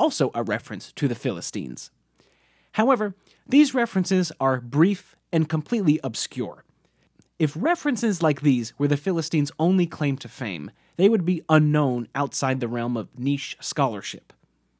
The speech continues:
But, as it turns out, the Philistines play an important role in the most popular and best-selling book of all time, the Bible, particularly in the Old Testament, also known as the Hebrew Bible.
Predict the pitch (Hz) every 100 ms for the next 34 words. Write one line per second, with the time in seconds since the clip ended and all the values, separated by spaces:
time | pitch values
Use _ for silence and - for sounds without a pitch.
0 | _ _ - 101 147 _ _ _ 123 110
1 | - 117 95 123 196 - _ _ _ -
2 | 139 254 247 233 233 220 - 170 165 170
3 | - 143 135 - 233 247 185 135 123 117
4 | - 151 147 139 131 - 233 220 180 160
5 | 143 143 135 143 120 120 120 113 104 92
6 | 95 - 60 50 - _ _ _ _ _
7 | - 139 123 113 76 - _ _ _ 147
8 | - 294 160 127 113 110 156 - 147 165
9 | - 196 165 127 113 113 101 - _ -
10 | 180 196 165 123 120 123 104 107 120 123
11 | - 254 180 117 98 92 92 65